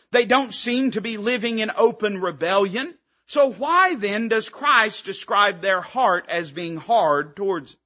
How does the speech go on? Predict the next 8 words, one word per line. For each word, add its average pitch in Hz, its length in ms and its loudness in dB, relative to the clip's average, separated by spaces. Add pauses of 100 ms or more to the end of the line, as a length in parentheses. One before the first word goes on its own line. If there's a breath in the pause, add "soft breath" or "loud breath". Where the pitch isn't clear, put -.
(280 soft breath)
And 262 100 -6
I 285 40 -4
thought 359 260 0
about 254 380 2
what 247 280 2
a 214 160 2
hard 208 520 0
heart 156 520 0